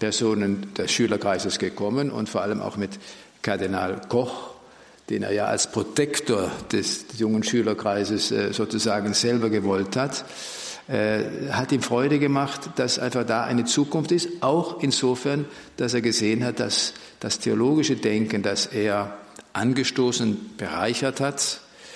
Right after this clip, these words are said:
dass das Früchte trägt. Und wer freut sich nicht über Früchte oder über den Samen,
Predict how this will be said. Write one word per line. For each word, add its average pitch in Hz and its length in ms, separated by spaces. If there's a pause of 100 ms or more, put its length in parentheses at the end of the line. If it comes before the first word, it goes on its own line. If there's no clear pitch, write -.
(140)
dass 107 160
das 117 160
Früchte - 420
trägt. - 480
Und 95 280
wer 98 140
freut 117 280
sich 113 180
nicht 117 360
über 107 200
Früchte 113 600
oder 98 200
über 95 180
den 95 140
Samen, 110 480